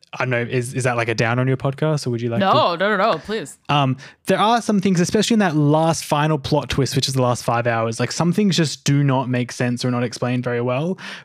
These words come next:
Speaker 1: The one that has always confused me on repeat playthroughs is, um, we're told the timeline of events is Klaus and Galea are in the, are in the space station, then they reboot the world, and then it starts as the Bionis Mechonis, and they're attacking each other, or maybe they were just peaceful for a bit,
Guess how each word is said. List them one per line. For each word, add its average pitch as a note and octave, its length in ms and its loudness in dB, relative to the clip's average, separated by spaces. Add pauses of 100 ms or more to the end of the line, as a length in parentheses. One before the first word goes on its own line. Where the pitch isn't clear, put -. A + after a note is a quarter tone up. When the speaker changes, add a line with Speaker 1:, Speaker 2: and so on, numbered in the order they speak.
Speaker 1:
The E3+ 80 2
one G#3 160 4
that A3+ 100 2
has F#3 120 4
always D#3+ 380 2
confused D#3 640 2
me D3+ 140 2
on C#3 100 0
repeat C3 400 0
playthroughs A2+ 680 -4 (420)
is, A#2 360 0 (380)
um, A#2 320 0 (440)
we're E3 160 4
told A3 340 2
the G3 80 0
timeline F3+ 460 2
of D#3+ 80 2
events B2 360 -2
is A#2 360 0 (140)
Klaus D#3 420 0
and D3 360 0 (100)
Galea B2+ 340 2
are B2 140 0
in C3 140 2
the, B2 360 0
are B2 120 0
in C#3+ 120 2
the B2+ 200 0
space C3 340 0
station, C#3 340 0
then B2+ 140 0
they C#3 160 2
reboot D3 340 0
the C#3 80 0
world, A#2 400 0 (320)
and A#2+ 160 0
then A2+ 80 0
it A2+ 80 -6
starts B2 440 -2
as C3 80 -6
the A#2+ 100 -2
Bionis B2 320 -2
Mechonis, A#2+ 420 -4
and B2 120 -4
they're A2+ 100 -4
attacking B2+ 420 -4
each A#2 160 -4
other, A2+ 200 -2
or C3 180 -2
maybe D3 280 2
they C3 200 0
were B2+ 120 0
just B2+ 180 -4
peaceful B2 320 -4
for A2+ 200 -6
a G#2+ 40 -8
bit, A2 360 -8